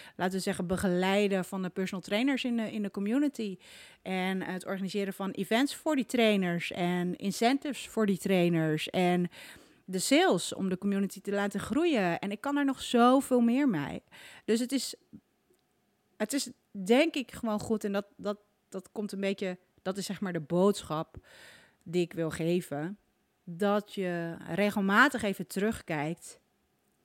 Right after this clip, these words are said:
En dat het helemaal niet verkeerd is en dus goed is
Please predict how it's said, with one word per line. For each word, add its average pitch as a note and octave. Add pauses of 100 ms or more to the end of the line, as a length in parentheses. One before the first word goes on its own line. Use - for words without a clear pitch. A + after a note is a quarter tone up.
(500)
En A3
dat A3
het A3+
helemaal C4
niet B3+
verkeerd G#3+
is F#3
en E3+
dus E3+
goed F#3+
is C#3+